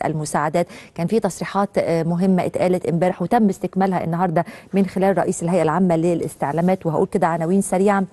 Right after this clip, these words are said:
إن مصر بذلت، و-، والحلو برضو العظيم في المسألة إنه بالأرقام وبالبيانات والتواريخ،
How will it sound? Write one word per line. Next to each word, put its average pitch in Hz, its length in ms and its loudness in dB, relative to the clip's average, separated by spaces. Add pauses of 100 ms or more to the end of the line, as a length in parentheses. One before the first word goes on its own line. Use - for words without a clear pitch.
(340)
إن 202 320 4
مصر 190 380 0
بذلت، 190 380 0 (100)
و-، 165 260 -4
والحلو 165 560 0
برضو 220 240 0
العظيم 190 340 0
في - 60 -4
المسألة 196 420 -2
إنه 190 260 0
بالأرقام 202 640 -2
وبالبيانات 170 640 0
والتواريخ، 185 600 -2